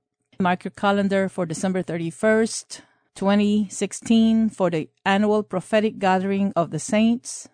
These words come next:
in San Antonio, Texas. You need to register for that event. And also, I am going to the Philippines in last part of November all the way to the first two weeks of December,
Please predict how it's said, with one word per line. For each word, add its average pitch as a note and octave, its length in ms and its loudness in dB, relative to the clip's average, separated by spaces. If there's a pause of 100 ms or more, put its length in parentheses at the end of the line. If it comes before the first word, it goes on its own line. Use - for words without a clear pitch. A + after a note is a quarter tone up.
(260)
in E3+ 180 -2
San F#3 240 0
Antonio, F3+ 400 -2
Texas. - 720 -6 (420)
You E3+ 120 -4
need F#3+ 180 0
to F#3+ 100 -2
register G#3+ 540 0
for G#3 160 -4
that G3+ 180 -4
event. G3+ 680 -2 (720)
And F3 180 0
also, A3 560 0
I A3+ 200 2
am G3 220 2
going F3 400 2
to F3 80 -6
the D#3+ 100 -4
Philippines G#3+ 960 0
in E3 460 -2 (300)
last D#3+ 520 0
part G3 340 2
of F3+ 160 -4
November F3+ 680 0
all F3+ 180 0
the F3 100 -4
way F3 260 0
to F#3 400 -4
the E3+ 100 -4
first F#3 340 0
two A3+ 140 2
weeks A3+ 260 -2
of G3+ 120 -2
December, F#3 600 -4